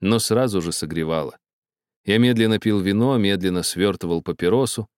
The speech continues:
медленно курил, и медленная лень овладевала мной и сулила бесполезное, на первый взгляд, но деятельное и неподвижное занятие. Если воспользоваться старомодным, но довольно точным языком,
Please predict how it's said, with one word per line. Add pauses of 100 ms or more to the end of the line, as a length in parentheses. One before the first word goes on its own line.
медленно
курил, (380)
и
медленная
лень
овладевала
мной (380)
и
сулила
бесполезное,
на
первый
взгляд,
но
деятельное (220)
и
неподвижное
занятие. (1200)
Если
воспользоваться
старомодным, (200)
но
довольно
точным
языком,